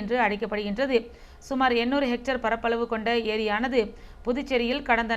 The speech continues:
நவம்பர் முப்பதாம் தேதி ஃபெஞ்சல் புயலால் வரலாறு காணாத வகையில் ஒரே நாளில் நாற்பத்தி எட்டு புள்ளி நான்கு சென்டிமீட்டர் மழை கொட்டி தீர்த்ததாலும், வீடூர் மற்றும் சாத்தனூர் அணைகள் திறக்கப்பட்டதாலும் ஊசுட்டேரி தனது முழு கொள்ளளவான மூன்று புள்ளி ஐந்து பூஜ்ஜியம் மீட்டர்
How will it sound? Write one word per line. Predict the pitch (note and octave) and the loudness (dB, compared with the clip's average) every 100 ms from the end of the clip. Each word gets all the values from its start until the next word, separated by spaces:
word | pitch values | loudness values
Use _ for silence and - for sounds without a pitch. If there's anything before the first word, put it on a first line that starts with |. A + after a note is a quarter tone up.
| G#3+ | 0
நவம்பர் | A#3 B3 B3+ A3+ | 0 2 0 -2
முப்பதாம் | G#3+ B3 A#3+ G3+ | -2 -2 -2 -2
தேதி | G#3+ C4+ B3 | -4 -4 -4
ஃபெஞ்சல் | A3+ A#3 B3 A#3 | -2 -2 -2 -2
புயலால் | G#3+ G#3+ B3+ G#3+ | 0 2 0 0
வரலாறு | G#3 B3 C4 C4 A3 | 0 2 2 2 -2
காணாத | A3 G#3+ G3+ | -2 0 0
வகையில் | G#3 B3+ B3 - - - - - | 0 0 -2 -6 -14 -16 -10 0
ஒரே | A#3 C4 D#4 C4+ | 2 4 4 6
நாளில் | A#3 A#3+ A3 | 6 4 4
நாற்பத்தி | A3+ C4 C4+ C4 A#3 | 0 0 0 0 -2
எட்டு | - B3 | -2 -4
புள்ளி | A#3+ A#3+ A3 | 0 0 0
நான்கு | A3 B3 B3 | -2 -2 -2
சென்டிமீட்டர் | A3+ G#3+ A3+ A3 G#3 | -4 -4 -4 -4 -2
மழை | G#3 A3 | 0 0
கொட்டி | A3 G#3 A#3+ A3+ | -2 -4 -4 -4
தீர்த்ததாலும், | G#3 G3 G#3 G#3+ B3+ B3 - - - - A#3 | -4 -2 0 2 2 0 -4 -16 -20 -10 -2
வீடூர் | D4 D#4 C#4+ | 0 2 2
மற்றும் | B3 B3+ A#3+ | 0 -2 0
சாத்தனூர் | A#3 A#3+ C4+ C4+ B3+ | 4 4 2 0 0
அணைகள் | A3 A3+ A#3 A3+ | 0 0 0 0
திறக்கப்பட்டதாலும் | A3+ A#3+ A#3 G#3+ G#3 G#3 B3+ C4 B3 | -2 -2 -2 -2 2 2 2 0 -2
ஊசுட்டேரி | B3+ B3 A#3 A#3 A#3+ | -2 -2 0 0 -2
தனது | A3 G#3+ G#3+ | -4 -4 -4
முழு | A3 B3+ C4 | -2 -2 -2
கொள்ளளவான | G#3+ A3 G#3+ G#3 A#3 B3 G3+ - - - A3+ | 0 2 2 2 2 2 -2 -10 -16 -10 -2
மூன்று | C#4 D4 C#4+ | 0 0 -2
புள்ளி | A#3 A#3+ A#3 G#3+ | 2 4 4 4
ஐந்து | B3+ B3+ | 0 -2
பூஜ்ஜியம் | A#3 A3 A3 A3 | -2 -2 -2 -2
மீட்டர் | A#3+ A#3+ | -2 -2